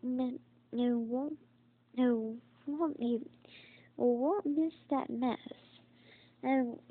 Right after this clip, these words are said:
I won't, uh, licking lollipops, I won't miss that mess." And Prin-, and Sugar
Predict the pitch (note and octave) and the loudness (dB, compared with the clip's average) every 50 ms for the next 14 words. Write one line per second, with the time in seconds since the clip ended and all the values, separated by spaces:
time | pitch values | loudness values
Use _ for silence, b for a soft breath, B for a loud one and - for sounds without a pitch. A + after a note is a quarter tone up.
0 | - - - C4+ C#4+ D4 C#4 B3 G#3+ A3 A3 A3+ B3 C4 C#4 D#4+ - - - B3+ | -16 -8 -4 0 4 4 4 4 2 0 -2 -2 -2 -2 -2 -6 -8 -6 -2 0
1 | B3+ B3 C4 D#4 E4 D#4+ C#4+ A#3 A3 A3 A#3 A#3+ B3 B3 A#3 A3 A3 - A3 G#3 | 2 2 4 2 2 2 0 0 0 0 0 0 0 0 0 0 -2 -4 -6 -6
2 | G3+ G3 - - A#3 A#3+ B3+ B3+ A#3+ A3+ G#3 C#4+ G#3 G#3 G3 G3+ - - _ - | -6 -4 -4 -2 0 0 0 0 0 -2 -4 -4 -4 -4 -4 -6 -10 -16 _ -10
3 | A3 A#3 A#3+ - - - G3+ G3 G3 G3 G#3 - - - - - - _ _ _ | -8 -6 -8 -8 -8 -6 -4 -4 -2 -4 -6 -8 -14 -20 -20 -20 -20 _ _ _
4 | _ _ _ B B B B B B B B B B B B B B B B - | _ _ _ B B B B B B B B B B B B B B B B 0
5 | C#4+ C#4 C#4 - - D4 C#4+ C#4+ - - - - D4 D4 D4 C#4 - - - F4 | 0 0 0 0 -2 -2 -2 -2 -6 -10 -6 -2 0 0 0 0 0 2 4 6
6 | F4+ F4+ - F#4 F4+ E4+ D4 | 4 4 4 2 2 2 0